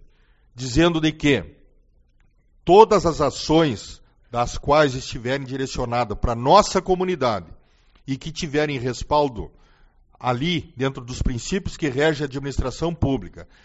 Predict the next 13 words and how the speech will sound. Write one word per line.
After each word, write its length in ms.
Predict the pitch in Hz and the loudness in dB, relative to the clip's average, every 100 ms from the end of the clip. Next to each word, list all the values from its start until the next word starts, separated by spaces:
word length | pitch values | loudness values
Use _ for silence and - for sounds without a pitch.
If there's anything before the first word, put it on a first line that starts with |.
| _ _ | _ _
especialmente 960 | 143 143 - 226 226 202 165 160 160 | -4 -4 6 6 8 4 2 0 -2
da 100 | 147 | -4
legalidade, 640 | 143 143 139 135 104 92 80 - _ | -4 -4 -4 -4 -4 -4 -6 -18 _
nós 240 | - 127 131 | -4 -2 -2
estaremos 520 | 139 143 123 131 139 | -4 -2 0 -2 -2
acompanhando 920 | 135 - 170 170 156 139 160 175 180 - - _ | -2 0 -2 0 0 4 4 2 -4 -6 -20 _
e 100 | 143 | -8
comprometido. 1080 | - 202 214 - 202 190 - 175 127 90 - - _ _ | 6 8 10 8 6 4 4 4 2 0 -10 -16 _ _
Porém, 560 | 165 165 175 202 208 196 - _ _ | 6 8 8 6 2 -10 -20 _ _
nós 400 | 117 120 139 143 | -2 6 6 6
não 260 | 123 160 214 | 0 -2 0
estamos 500 | 185 - 180 180 135 | -2 0 0 0 -2
aqui 540 | 131 - - 185 - | -4 -2 -2 -2 -4